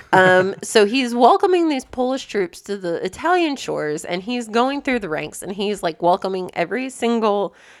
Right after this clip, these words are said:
Speaker 1: private, every single soldier. He's talking to them, and he's like, "Why have I not <laughs> met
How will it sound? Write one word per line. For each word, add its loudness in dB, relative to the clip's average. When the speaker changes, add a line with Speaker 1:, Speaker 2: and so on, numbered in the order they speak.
Speaker 1:
private, 0
every -2
single -8
soldier. -4
He's 0
talking 2
to 0
them, 0
and -4
he's -4
like, -4
"Why 2
have -2
I 0
not 0
<laughs> -6
met -4